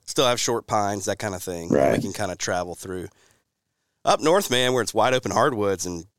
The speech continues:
Speaker 1: ag fields, like, you guys have a heck of a time getting on a,
Speaker 2: Yeah.
Speaker 1: getting on a field in the afternoon, or even in the, I mean,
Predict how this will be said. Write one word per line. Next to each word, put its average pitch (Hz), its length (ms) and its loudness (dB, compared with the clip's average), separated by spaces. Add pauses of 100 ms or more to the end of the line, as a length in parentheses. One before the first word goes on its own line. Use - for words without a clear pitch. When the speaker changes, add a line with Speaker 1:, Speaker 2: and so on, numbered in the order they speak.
(100)
Speaker 1:
ag 113 220 2
fields, 87 300 -6
like, - 120 -6
you 113 120 -4
guys 117 240 4
have 107 120 0
a 85 40 0
heck 104 220 -2
of 90 80 -6
a 82 40 -8
time 78 300 -4
getting 85 220 -8
on 90 160 -2
a, - 220 -10
Speaker 2:
Yeah. 127 140 4
Speaker 1:
getting 117 140 4
on 107 100 0
a 92 40 -2
field 101 260 -2
in 98 80 -2
the 95 100 -2
afternoon, 92 540 -2
or 123 80 0
even 180 220 0
in 123 80 0
the, 95 140 -4 (100)
I - 40 -6
mean, 95 260 -4